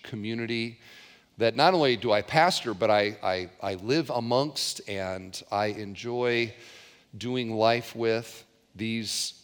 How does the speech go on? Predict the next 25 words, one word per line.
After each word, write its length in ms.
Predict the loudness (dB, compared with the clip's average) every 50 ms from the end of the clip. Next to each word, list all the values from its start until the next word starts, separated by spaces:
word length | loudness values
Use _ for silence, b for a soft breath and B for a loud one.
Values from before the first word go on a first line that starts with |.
| _ -6
many, 240 | -4 -4 -2 -2
many 240 | -2 -2 -2 -4 -4
years. 600 | -6 -6 -4 -2 -2 0 -2 -2 -2 -4 -6 -8 -6
It 120 | -6 -8
has 140 | -8 -8 -6
been 360 | -6 -6 -4 -4 -4 -8 -10 B B B B B B B B B -6
a 60 | -6 -6
profound 680 | -4 -6 -8 -2 2 4 4 4 4 2 0 -4 -8 -10
privilege 720 | -4 -2 -2 -2 -2 -2 -2 -2 -2 -2 -4 -6 -6 -8 -8 b b b b b b b b b b _ _ _ -8
in 140 | -6 -4 -2
my 140 | -2 0
life. 500 | 2 4 6 6 6 6 4 -2 -6 -4
And 140 | -4 -4 -4
truth 260 | -2 -2 -2 -2 -2
be 120 | -4 -6 -6
told, 480 | -2 0 2 4 6 6 6 4 2
I 240 | 2 4 6 4 4
should 240 | 2 0 -4 -4 -4
be 100 | -4 -4
the 140 | -2 -2 -2
one 200 | -2 -2 -4 -4
throwing 400 | -6 -4 -2 0 0 0 -2 -4
you 260 | -4 -4 2 2 2
a 40 | 2
party. 460 | 2 2 2 2 2 0 -6 -12 -14